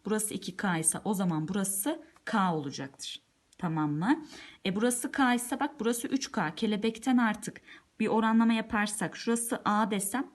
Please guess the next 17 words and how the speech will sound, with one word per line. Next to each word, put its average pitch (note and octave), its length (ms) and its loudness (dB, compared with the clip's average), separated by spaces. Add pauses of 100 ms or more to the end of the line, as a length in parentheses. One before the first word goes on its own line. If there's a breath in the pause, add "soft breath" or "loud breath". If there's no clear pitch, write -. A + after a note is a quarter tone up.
bak - 180 -8
K'ya E3+ 520 -2
üç A3+ 220 -2
K C#3+ 200 -2
ise C#4 280 -2 (260 loud breath)
A'ya F#3+ 560 2 (380 loud breath)
üç C4+ 360 2
A F3+ 200 4
gibi F3+ 440 -4 (200)
bir C4 320 2
oran A3 360 2
gelecek D3 500 -4
A E3 220 -2
K D#3 220 -4
uzunluğu. C#3+ 480 -6 (460 soft breath)
Çok D#4 260 -2
güzel. A#3 320 0